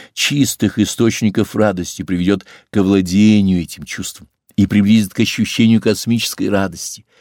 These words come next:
радости сверхличной, радости духа, поднявшегося над малыми и неверными радостями земли. В области радости личной, двухполюсной, то, что служит её причиной, является также и причиной возникновения её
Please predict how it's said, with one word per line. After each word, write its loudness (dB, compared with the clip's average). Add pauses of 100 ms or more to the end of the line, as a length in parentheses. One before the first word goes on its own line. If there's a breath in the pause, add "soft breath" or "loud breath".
(160 soft breath)
радости 0
сверхличной, -2 (200 loud breath)
радости -2
духа, -2 (180 loud breath)
поднявшегося 0
над 0
малыми 0 (160 loud breath)
и 2
неверными 2
радостями -4
земли. -14 (1400)
В -2
области 0
радости 0
личной, -2 (460)
двухполюсной, 0 (600)
то, 0
что -2
служит 0
её 0
причиной, 0
является -2
также -2
и -2
причиной -2
возникновения 2
её 2